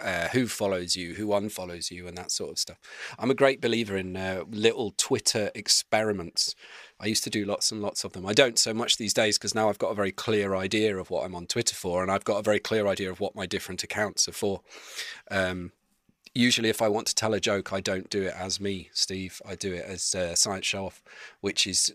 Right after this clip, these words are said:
uh, entirely a comedic platform. Whereas I mix being a professional with, uh, being a comedian. So it's difficult for all of the people in public engagement and research and development who follow me if I go on a rant. But if they see Science Show Off doing it, they're like, "Ah, Steve's using his dedicated rant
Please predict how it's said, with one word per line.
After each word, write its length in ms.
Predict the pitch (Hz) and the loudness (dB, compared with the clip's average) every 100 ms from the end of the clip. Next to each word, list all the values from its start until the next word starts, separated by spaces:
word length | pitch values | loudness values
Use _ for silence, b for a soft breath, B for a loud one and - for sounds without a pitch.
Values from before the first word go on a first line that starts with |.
| - | -6
uh, 360 | 90 92 92 90 | -10 -8 -8 -8
entirely 680 | 123 101 - 117 113 107 98 | -8 0 2 4 4 2 0
a 80 | 98 | 0
comedic 580 | - 104 107 98 - - | -2 -2 -2 -2 -6 -4
platform. 540 | 127 - - 90 82 - _ | -4 -4 -6 -6 -6 -14 _
Whereas 280 | 101 95 117 | -2 2 4
I 160 | 123 120 | 4 2
mix 560 | 120 113 - - - B B B B _ | 0 -2 2 2 2 B B B B _
being 240 | 110 101 | 4 4
a 60 | 95 | 0
professional 640 | - 113 110 - 90 87 | -2 2 2 2 -2 -4
with, 280 | 95 95 - - | -2 -4 -8 -10
uh, 320 | 98 87 87 | -8 -6 -6
being 240 | 90 90 87 | -4 -6 -6
a 40 | |
comedian. 440 | - 101 95 78 | -8 -8 -6 -6
So 180 | - - | -2 0
it's 140 | 98 - | 0 2
difficult 420 | 131 - 107 - | 2 2 -2 -2
for 160 | 98 | -2
all 220 | 104 107 101 | 0 2 0
of 120 | 90 | 0
the 180 | 95 95 | -2 -2
people 340 | 107 98 92 | -4 -4 -6
in 180 | 90 85 | -6 -6
public 320 | - 98 - | -8 -8 -8
engagement 460 | 87 92 95 87 78 | -4 -2 -2 -6 -12
and 100 | 85 | -6
research 360 | 85 98 87 | -2 0 -2
and 60 | 92 | -4
development 480 | 92 98 - 90 - | 0 0 -2 -8 -8
who 80 | |
follow 280 | 85 104 101 | -4 0 0
me 180 | 80 76 B B B - | 0 -10 B B B -8
if 100 | 92 | -4
I 80 | |
go 140 | 87 98 | -2 -2
on 80 | 85 | 0
a 60 | |
rant. 360 | 85 87 78 - B B B B | 0 0 0 -4 B B B B
But 200 | 101 92 | 0 0
if 120 | 95 - | 0 2
they 100 | 104 | 4
see 180 | - | 4
Science 340 | 127 131 113 101 | 4 2 2 2
Show 220 | - 131 | 4 4
Off 120 | 104 | 4
doing 240 | - 87 82 | -2 -2 -4
it, 160 | 78 | -6
they're 100 | 95 | -8
like, 240 | 90 82 - | -6 -6 -6
"Ah, 180 | 90 80 | -6 -2
Steve's 340 | - 107 98 | -2 -2 -2
using 240 | 104 95 | -2 -2
his 100 | 85 | -6
dedicated 640 | - 98 87 - 85 - 82 | -6 -4 -4 -8 -14 -14 -4
rant 440 | 95 85 85 - | -2 -2 -4 -12